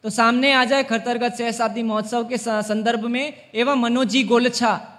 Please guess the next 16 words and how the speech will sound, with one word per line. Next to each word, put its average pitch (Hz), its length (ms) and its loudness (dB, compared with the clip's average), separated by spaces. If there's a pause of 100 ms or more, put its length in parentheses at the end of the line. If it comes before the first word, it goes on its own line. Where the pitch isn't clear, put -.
(560)
कि 240 80 2
जो 226 200 4
भी 262 100 2
इस 247 160 -2
महोत्सव 233 340 0
से 254 160 -2
जुड़े 226 260 4
हुए 277 160 4
हैं 254 460 2 (260)
वे 262 80 4
आगे 240 320 6
आपको 269 300 6
इसकी 277 240 -2
भूमिका 233 380 0
पुनः 247 320 0
बताएंगे, 277 580 0